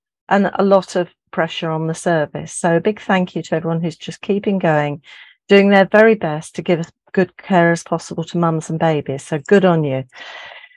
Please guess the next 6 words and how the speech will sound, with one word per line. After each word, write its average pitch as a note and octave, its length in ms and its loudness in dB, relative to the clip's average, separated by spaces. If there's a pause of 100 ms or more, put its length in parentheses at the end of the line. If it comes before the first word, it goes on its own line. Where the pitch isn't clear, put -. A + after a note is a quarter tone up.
(260)
And A#3 640 4 (580)
I - 40 4
want G#3 220 6
to A3+ 80 0
remind G3 360 4
you, F#3+ 100 -2